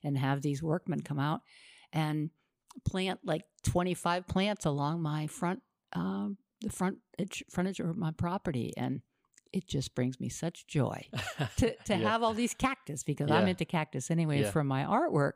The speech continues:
Speaker 1: But, um, you know, visual people just see things that non-visual people don't see.
Speaker 2: Yeah.
Speaker 1: Um, you know, and my husband is not a visual person,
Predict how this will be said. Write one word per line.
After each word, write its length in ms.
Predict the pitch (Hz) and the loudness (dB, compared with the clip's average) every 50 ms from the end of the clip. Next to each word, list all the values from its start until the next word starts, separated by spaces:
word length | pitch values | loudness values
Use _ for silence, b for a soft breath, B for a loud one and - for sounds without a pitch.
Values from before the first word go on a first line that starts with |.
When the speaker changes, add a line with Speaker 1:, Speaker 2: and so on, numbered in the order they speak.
| - - | -4 -4
Speaker 1:
But, 240 | - - - - - _ _ _ _ _ _ _ _ _ _ _ - - - - - | -2 -2 -2 -4 -8 _ _ _ _ _ _ _ _ _ _ _ -18 -16 -14 -12 -10
um, 380 | - 156 143 147 143 143 143 B B B B B B B B B B | -8 -8 -6 -6 -6 -6 -8 B B B B B B B B B B
you 100 | - 226 | 0 0
know, 160 | 208 190 - - - 208 - _ _ - | 2 0 0 -2 -6 -10 -10 _ _ -4
visual 540 | 233 175 170 170 196 208 220 - 226 214 214 | -2 -2 0 2 2 2 4 2 2 2 2
people 560 | 214 - 196 175 175 - - 185 190 - - - _ _ _ _ _ _ _ _ - - - - - | 2 2 0 -2 -2 -4 -2 -2 -2 -4 -6 -10 _ _ _ _ _ _ _ _ -20 -20 -20 -8 -4
just 260 | - 170 - - - | -2 -2 -2 -2 -4
see 640 | - - - - - 175 156 147 147 147 156 - - _ _ - | -6 -4 -4 -2 0 2 2 2 0 -2 -4 -6 -8 _ _ -8
things 380 | - - 139 143 147 139 127 | -4 -2 0 0 0 -2 -2
that 200 | - 131 120 120 - _ _ - | -2 -2 -2 -2 -6 _ _ -8
non-visual 800 | - 143 143 143 151 151 147 143 131 131 123 117 - 120 110 113 | -6 -4 -4 -2 -2 0 0 0 2 2 0 0 0 -2 -4 -4
people 460 | - 139 131 123 - 123 110 117 165 180 | -4 -8 -8 -6 -6 -6 -6 -6 -6 -4
don't 300 | 139 123 110 110 - - | -4 -4 -4 -4 -6 -10
see. 360 | - - - - - - - _ | -12 -12 -10 -10 -12 -14 -16 _
Speaker 2:
Yeah. 440 | - 104 101 98 95 95 95 92 92 104 - _ - | -14 -12 -12 -12 -12 -12 -12 -14 -14 -16 -18 _ -10
Speaker 1:
Um, 400 | 185 139 127 131 127 127 127 240 - | -6 -6 -4 -4 -4 -4 -6 -4 -4
you 80 | - 160 | -4 -4
know, 180 | 156 139 - - - - - - _ - | -2 -4 -4 -6 -10 -14 -20 -14 _ -6
and 140 | 160 147 | -4 -2
my 140 | 147 135 143 | 0 0 0
husband 340 | 139 165 160 151 - 170 147 | 0 -2 -2 -2 0 0 -2
is 140 | 131 117 - | -2 -2 -2
not 180 | 139 127 131 | -2 -2 -2
a 40 | 127 | -2
visual 360 | 117 120 135 131 123 127 117 | -4 -4 -4 -4 -4 -6 -6
person, 520 | 110 - 170 185 185 - - 247 247 262 | -4 0 0 0 0 0 0 2 2 0